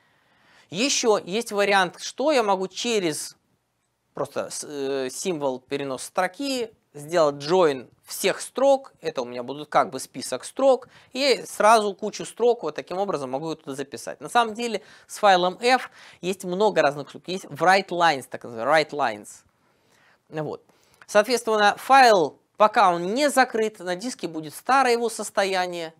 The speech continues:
Поэтому файлы желательно закрывать. Либо при помощи менеджера контекста. Это было в прошлый раз, поэтому я это дело уже пропускаю. Открываем, записываем,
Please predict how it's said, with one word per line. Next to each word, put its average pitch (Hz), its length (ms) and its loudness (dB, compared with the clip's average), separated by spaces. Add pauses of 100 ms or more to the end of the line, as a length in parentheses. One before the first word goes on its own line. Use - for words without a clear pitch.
(420)
Поэтому 190 360 0
файлы 233 360 2
желательно 185 600 0
закрывать. 202 720 -6
Либо 254 400 -4 (140)
при - 100 -20
помощи 190 380 -8
менеджера 143 360 -8
контекста. 208 500 -6 (160)
Это - 180 -12
было 139 360 -8
в - 60 -20
прошлый 240 340 -6
раз, 294 180 -2
поэтому 156 280 -6
я 196 140 0
это - 180 -10
дело 156 180 -8
уже 131 200 -10
пропускаю. - 580 -18 (500)
Открываем, 269 560 2
записываем, 180 580 -8